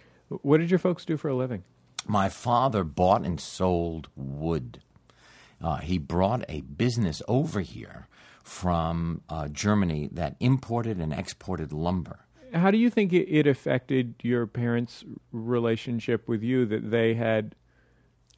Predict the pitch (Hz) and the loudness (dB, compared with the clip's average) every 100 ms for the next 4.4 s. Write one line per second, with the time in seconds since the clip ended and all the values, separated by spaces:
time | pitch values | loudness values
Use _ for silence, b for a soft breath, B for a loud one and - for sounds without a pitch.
0 | - - 120 120 117 113 107 123 120 120 | -12 -6 -2 0 0 0 2 4 4 2
1 | 110 110 113 113 - - 110 110 104 107 | 2 4 4 2 -4 -4 2 2 4 2
2 | 104 101 - _ 123 120 - 113 117 110 | 4 2 -4 _ -14 -12 -2 2 4 2
3 | 104 113 110 110 104 101 98 - - - | 0 0 0 0 0 0 -2 -6 -12 -14
4 | - _ _ | -16 _ _